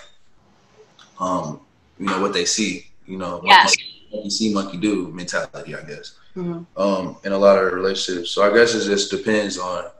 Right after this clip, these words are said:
Speaker 1: how you perceive it, 'cause you can perceive something so differently than another person, 'cause some people wire different, so.
Speaker 3: Yeah. What about you, Rico?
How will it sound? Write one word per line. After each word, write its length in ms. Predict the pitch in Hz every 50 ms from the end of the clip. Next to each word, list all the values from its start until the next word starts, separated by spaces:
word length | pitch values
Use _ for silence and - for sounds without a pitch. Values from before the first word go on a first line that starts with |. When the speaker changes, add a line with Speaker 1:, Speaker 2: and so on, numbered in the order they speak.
| - - - - - -
Speaker 1:
how 260 | - 101 98 98 98
you 160 | 104 107 104
perceive 400 | 98 90 - - 104 104 95 90
it, 160 | 90 87 85
'cause 120 | - 95 95
you 100 | 113 127
can 140 | 127 107 -
perceive 320 | 107 98 - 113 107 104
something 280 | - 104 101 90 90 92
so 200 | - 101 98 92
differently 360 | 98 101 101 101 - - 90
than 140 | 85 87 85
another 260 | 82 87 87 87 -
person, 360 | - - 98 92 92 - - - - -
'cause 180 | - 110 - -
some 140 | 92 90
people 240 | 90 95 87 - -
wire 320 | 82 87 90 90 85 85 85
different, 400 | 85 82 - - 80 76 - -
so. 300 | - - - 76 - - - - - _ _ _ _ - -
Speaker 3:
Yeah. 540 | 196 190 190 190 185 180 180 180 180 185 185
What 160 | 185 208 220
about 260 | 226 226 226 226 -
you, 80 | 233 214
Rico? 540 | 208 202 - 208 196 202 214 220 - -